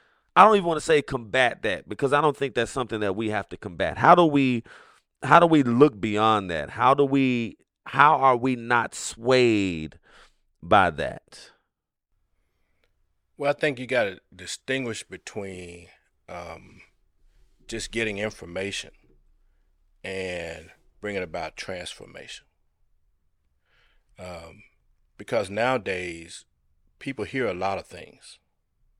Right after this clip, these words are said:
Speaker 1: Hmm.
Speaker 2: And so, as we stated in the sermon series,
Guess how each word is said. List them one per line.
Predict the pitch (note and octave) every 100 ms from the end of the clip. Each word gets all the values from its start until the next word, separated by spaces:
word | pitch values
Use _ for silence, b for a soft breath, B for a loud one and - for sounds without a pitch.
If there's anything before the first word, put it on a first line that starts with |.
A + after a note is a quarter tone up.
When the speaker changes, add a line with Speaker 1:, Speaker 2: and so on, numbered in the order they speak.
| _ _ _
Speaker 1:
Hmm. | A2+ D2+ _ _ _ _ _ -
Speaker 2:
And | G2 F#2+
so, | A2 G2+ F#2+ F#2 F2+ F2 F2 - _ _
as | G2 G2
we | G2
stated | G2 A2 G2+ F#2
in | E2 D#2+
the |
sermon | - A#2+ C3 A2 F2 F2
series, | - - G2 F2 E2 D#2 -